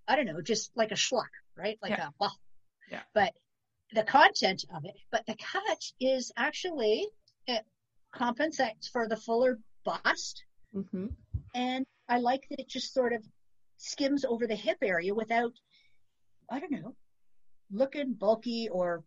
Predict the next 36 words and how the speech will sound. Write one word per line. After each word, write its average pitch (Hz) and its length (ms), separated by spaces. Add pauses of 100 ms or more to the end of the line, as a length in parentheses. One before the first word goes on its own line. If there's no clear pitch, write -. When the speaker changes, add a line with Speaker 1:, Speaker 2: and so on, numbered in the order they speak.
(640)
Speaker 1:
it 220 160
was, 208 280
it 220 120
was 190 180
made 233 260
for - 60
the 202 140 (100)
female 190 440
shape. 143 300 (120)
And 175 80
I 165 60
love 165 200 (140)
that 139 240
about - 240
it. - 160 (360)
Somebody 233 280
did 180 140
her 160 100
homework. 175 340 (300)
Speaker 2:
I 190 80
agree. 175 480
That's, 185 240
I 196 100
do 196 220
love 180 200
that 165 160
about 165 220
the 170 80
tank 165 280
tops. - 460
And 175 240 (140)
the 196 140
other 226 160
thing 170 400
that's 165 240
great 160 520